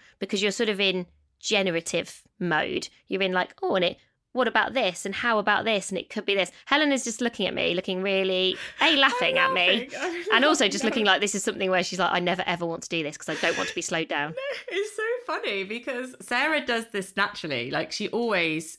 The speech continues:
Speaker 2: will, I'll be like, "Okay, I've got this, like, thing that we're doing, I'm moving forward." And then Sarah will take a pause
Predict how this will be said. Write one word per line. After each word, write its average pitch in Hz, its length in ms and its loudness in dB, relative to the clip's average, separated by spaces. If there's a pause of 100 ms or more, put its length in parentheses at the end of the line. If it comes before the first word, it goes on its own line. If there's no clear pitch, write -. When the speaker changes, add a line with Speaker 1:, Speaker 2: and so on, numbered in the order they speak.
Speaker 2:
will, 190 340 0
I'll 202 160 2
be 214 80 -2
like, 180 180 0
"Okay, 160 360 -4 (240)
I've - 60 -20
got 202 120 0
this, - 120 -6
like, - 260 -2
thing 165 160 -2
that 156 60 -6
we're - 80 -4
doing, 147 380 -2
I'm 147 60 -8
moving 151 240 -6
forward." 143 420 -4 (220)
And 180 100 -4
then 165 120 -2
Sarah 240 220 2
will 233 60 0
take 214 200 -8
a - 20 -10
pause 151 540 -4